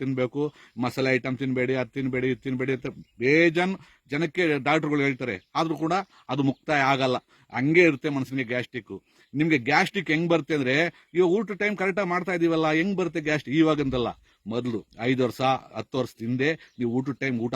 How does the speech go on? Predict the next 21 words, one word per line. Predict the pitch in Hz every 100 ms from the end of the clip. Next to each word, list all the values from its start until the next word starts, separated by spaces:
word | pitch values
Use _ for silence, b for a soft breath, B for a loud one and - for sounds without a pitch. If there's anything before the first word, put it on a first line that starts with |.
| 123
ಮಾಡದೇ | 120 117 117
ಇರ್ತೀರಲ್ಲ, | 98 113 113 147 98 104
ಅದು | 131 156 226 - 120
ಇವಾಗ | 151 147 123
ರಿಪೀಟ್ | 123 170 147
ಆಗುತ್ತೆ | 123 113 110
ನಿಮ್ಗೆ. | 101 92 - b b 95
ಅದೇನಾಗುತ್ತೆ | 101 139 131 113 113
ಅಂದ್ರೆ | 117 123
ನೋಡಿ, | 120 208 202 _ -
ಇದನ್ನ | 117 131 151
ಬೇವುಟಿಗೆ | 131 147 139 127
ಗಿಡ | 113 -
ಕಾಣಿಸ್ತಾ | 143 147 151
ಇದೆಯಪ್ಪ, | 131 120 160 160 B B B -
ಇದನ್ನ | 139 147 147
ಏನ್ | 170
ಮಾಡ್ಬೇಕು | 151 139 143
ಅಂದ್ರೆ, | 143 180 117
ಬೆಳಗ್ಗೆ | 143 156 156 151
ಎದ್ದು | 131